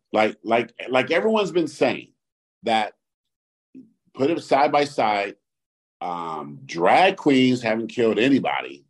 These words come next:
and they're banning drag queens, Rosa Parks books, Roberto Clemente books, civil rights books. They're banning that, but guns are fine and kids can learn about that.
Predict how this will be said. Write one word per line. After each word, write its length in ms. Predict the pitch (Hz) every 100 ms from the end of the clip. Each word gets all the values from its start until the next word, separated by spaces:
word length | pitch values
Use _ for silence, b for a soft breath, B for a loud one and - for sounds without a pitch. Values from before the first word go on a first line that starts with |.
| _
and 100 | 95
they're 80 | 95
banning 440 | 82 104 127 127
drag 360 | 90 104 113 110
queens, 400 | - 104 104 92
Rosa 340 | 98 135 135
Parks 380 | 117 120 123 92
books, 420 | 104 110 107 - _ _ -
Roberto 520 | - - 107 123 127
Clemente 460 | 131 110 113 113
books, 400 | 107 110 104 - - _ _
civil 380 | - - 120 139
rights 380 | 120 113 113 113
books. 520 | 110 110 104 - - _ _ _ _
They're 100 | 95
banning 460 | 82 117 151 147
that, 360 | 135 139 113 101 _ _ _ -
but 460 | - 175 165 123 120 _ _ _ _ _ _ _ _ _ _ -
guns 340 | 135 156 135
are 80 | 131
fine 480 | - 135 120 107 101
and 120 | 98
kids 240 | - 117
can 120 | 113 104
learn 140 | 101
about 220 | 95 -
that. 180 | 82 -